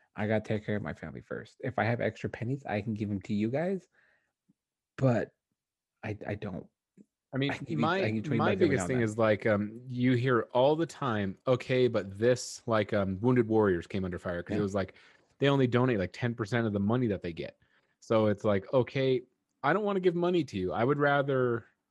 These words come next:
Speaker 2: I donate food to a food drive."
Speaker 1: Yeah.
Speaker 2: Like, if I see a homeless person, I don't give them money, but I'll give them, like, um, like, food.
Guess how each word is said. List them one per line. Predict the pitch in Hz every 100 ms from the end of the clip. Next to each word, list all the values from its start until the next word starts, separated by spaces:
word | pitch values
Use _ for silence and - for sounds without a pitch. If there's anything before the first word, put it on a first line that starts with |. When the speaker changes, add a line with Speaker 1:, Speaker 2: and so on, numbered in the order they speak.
| _
Speaker 2:
I | 123 123
donate | 135 135 135 120
food | - 135 127 127
to | 107
a |
food | 92 - 139 208
drive." | 143 90 71 92 - _ _ _ _ _
Speaker 1:
Yeah. | 196 202
Speaker 2:
Like, | 120 107 - -
if | 151
I | 147
see | 131 - 160
a | 123
homeless | 147 147 127
person, | - 113 110 113 104 123
I | 120
don't | 120 131 135
give | 127 113
them | 98
money, | 101 143 123 95
but | 98 98 - _ _ _ _ _ -
I'll | 120 117
give | 107 120 110 110
them, | 107 101 101 98 _ -
like, | 110 101 -
um, | 101 95 92 - - _ _ _ _ _ _ _ _ _ -
like, | 202 -
food. | 247 226 -